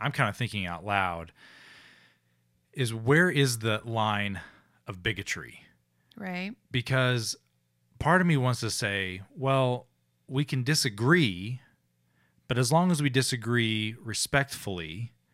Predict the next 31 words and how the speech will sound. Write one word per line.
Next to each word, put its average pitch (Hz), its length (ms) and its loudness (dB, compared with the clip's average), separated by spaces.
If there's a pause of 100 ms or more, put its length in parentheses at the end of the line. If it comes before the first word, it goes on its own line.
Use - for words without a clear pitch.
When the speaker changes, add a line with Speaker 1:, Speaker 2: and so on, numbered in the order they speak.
(300)
Speaker 1:
it 120 120 -6
doesn't 120 340 2
cross 104 340 0
that 98 240 -4
line 95 600 -2 (260)
Speaker 2:
Mm-hmm. 175 220 -4
Speaker 1:
into 165 160 -6
bigotry." 98 520 -6 (440)
As 104 180 -8
l-, 127 120 -6
and 120 200 0
as 120 140 0
a 110 80 -2
Christian, 127 500 2
I 110 160 0
can 117 180 -4
say, 104 520 -2 (360)
"What 117 200 -6
you're 131 240 2
doing, 120 760 0 (960)
I 107 160 -6
would 117 200 -2
define 117 640 2
as 101 240 -4
a 101 60 -8
sin 80 500 -6 (200)
or 104 440 -4
as 98 560 -6
against 107 500 -6
God's 101 260 0
design, 87 680 -6